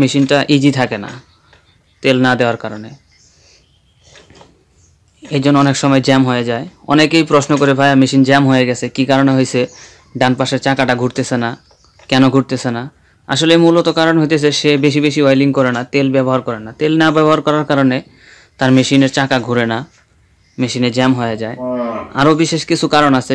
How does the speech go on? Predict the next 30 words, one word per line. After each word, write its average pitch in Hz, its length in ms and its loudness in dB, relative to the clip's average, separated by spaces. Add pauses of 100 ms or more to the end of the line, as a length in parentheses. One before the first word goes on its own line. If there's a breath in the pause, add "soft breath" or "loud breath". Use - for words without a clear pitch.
যেগুলোর 131 380 0
কারণে 127 280 0 (260)
machine 123 240 -4 (360)
jam 135 220 2
হয়ে, 120 160 -2 (460)
হয়ে 123 200 0
যেতে 120 220 -6
পারে। 113 180 -4 (920 soft breath)
তো - 40 -12 (100)
অনেক 135 220 0
সময় 139 280 2 (720)
অনেক 139 220 -2
প্রেশারও 139 400 2
লাগে 120 260 -4
পায়ে। 117 200 -2 (1500)
তো - 40 -2 (100)
মনে 147 180 4
করে 147 200 4
যে 147 140 2
মেশিন 135 200 2 (100)
আস্তে 131 180 -6
আস্তে 131 200 -4
jam 135 200 4
হয়ে 117 200 -4
গেছে। - 200 -10 (720 soft breath)
তো - 120 -12
দেখেন, 147 200 4 (120)
আরেকটা 160 340 2
কারণ 170 220 6
হইতেছে 143 320 2